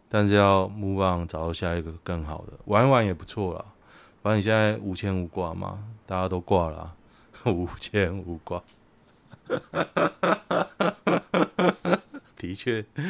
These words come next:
的确无牵无挂。干，突然变成地狱梗。有房也是被，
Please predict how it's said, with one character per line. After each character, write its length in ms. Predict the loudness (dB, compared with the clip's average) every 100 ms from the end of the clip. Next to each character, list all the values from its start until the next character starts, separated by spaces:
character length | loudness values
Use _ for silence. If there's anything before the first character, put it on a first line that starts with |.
| -2 -2
的 140 | 2 2
确 260 | 4 6
无 120 | 6 6
牵 260 | 0 2 2 0
无 180 | -10 -10
挂。 180 | -12 -16 _ _ _ _ _ -2 -2 -6 -18 -20 -8
干， 220 | -6 -2
突 120 | 2
然 180 | 2 6
变 140 | 6 6
成 80 |
地 200 | 4 4
狱 100 | 4
梗。 300 | 2 -2 -6 -10 -14 _ _ _ -20 -20 -4
有 280 | 4 6 8
房 280 | 8 8 8
也 60 | 4
是 420 | -2 -2 2 2
被， 160 | 2